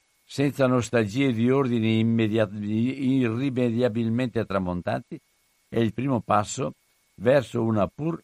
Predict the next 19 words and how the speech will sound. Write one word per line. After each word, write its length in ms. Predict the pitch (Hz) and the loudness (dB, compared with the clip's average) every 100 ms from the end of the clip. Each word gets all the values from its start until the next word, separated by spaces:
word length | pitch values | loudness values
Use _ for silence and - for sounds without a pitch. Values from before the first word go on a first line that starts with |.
| _ | _
limitata 840 | 104 131 135 110 76 69 - - - _ | -4 -2 -2 -4 -8 -12 -12 -14 -16 _
guarigione. 760 | - 82 82 - 78 71 80 - | -6 -4 -4 -8 -14 -14 -16 -10
Questo 400 | 110 92 104 95 _ _ _ | -8 -6 -6 -8 _ _ _
era 200 | 110 110 | 0 2
l'articolo 760 | 101 95 87 156 160 139 110 95 _ _ - | 2 0 -2 -6 -4 -2 -2 -2 _ _ -10
che, 300 | 117 110 113 | -4 -4 -4
eh, 280 | 110 92 85 95 - | -6 -6 -8 -12 -8
credo 340 | 123 123 98 | -2 -2 -2
che 80 | 92 | -4
sintetizzi 840 | - 127 120 117 104 107 98 110 104 _ _ | -4 -6 -6 -8 -4 -4 -2 -4 -6 _ _
e 120 | - 90 | -12 -4
che 100 | 107 | -4
in 120 | 95 | -4
qualche 280 | 123 104 107 | -4 -4 -4
modo 240 | 113 104 | -4 -4
poi 180 | - 107 | -2 -2
è 40 | |
stato 300 | 90 101 92 | -2 -4 -2
dipanato 880 | 98 113 - 98 80 76 78 101 | -4 -4 -2 -2 -2 -6 -10 -10